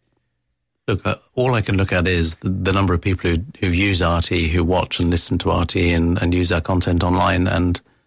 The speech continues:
as you said rightly, that's ninety percent every week. So we're very relevant, when you lose trust like this, it's a process to rebuild it. We have to demonstrate publicly, day in, day out, that we've taken the measures to address the failures that have happened. Um, and,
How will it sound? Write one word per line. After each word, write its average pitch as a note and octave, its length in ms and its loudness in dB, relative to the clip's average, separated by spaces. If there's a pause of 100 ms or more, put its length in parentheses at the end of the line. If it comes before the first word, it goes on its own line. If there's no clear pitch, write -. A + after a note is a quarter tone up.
(240)
as F2+ 100 0
you F2+ 60 0
said E2+ 200 0
rightly, F#2+ 320 0
that's F2+ 340 -2
ninety E2+ 260 0
percent F2+ 380 0
every F2 200 0
week. F2+ 280 0
So F2+ 200 0
we're F#2 140 2
very F#2 260 2
relevant, F#2 520 0 (600)
when C3+ 120 0
you C#3 100 0
lose B2 180 0
trust - 340 -2
like F2+ 120 0
this, F2+ 240 -2
it's - 80 -4
a - 60 -2
process C3 420 0
to - 100 -4
rebuild G2+ 400 0
it. E2+ 100 -2
We A2 180 0
have C3 200 -2
to - 100 -6
demonstrate G2 760 -2 (340)
publicly, G#2 520 -2
day F#2 340 0
in, F2 140 0
day F2+ 160 0
out, F#2 320 0
that F#2+ 180 0 (400)
we've G2 100 0
taken G#2 320 -2
the F#2 60 0
measures F#2+ 380 0
to - 120 -4
address F2+ 420 0
the D#2+ 100 -4
failures F#2 400 0
that F#2 100 -2
have E2+ 80 -2
happened. G#2 420 0 (680)
Um, G2 400 2 (280)
and, F#2+ 440 0